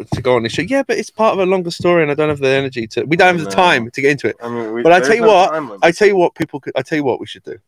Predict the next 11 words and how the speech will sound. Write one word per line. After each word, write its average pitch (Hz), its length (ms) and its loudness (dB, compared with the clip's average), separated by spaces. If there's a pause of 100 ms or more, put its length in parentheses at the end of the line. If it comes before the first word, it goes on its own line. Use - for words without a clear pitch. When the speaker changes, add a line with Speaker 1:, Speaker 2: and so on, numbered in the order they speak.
(120)
Speaker 1:
Right, 101 160 -14 (1160)
I 165 160 4
think 170 260 -4
this 131 140 -8
podcast, - 580 -8 (120)
if 123 160 -6
you 123 120 0
ask - 220 -6
me, 113 240 -10 (160)
should 120 300 -4
be 120 460 -4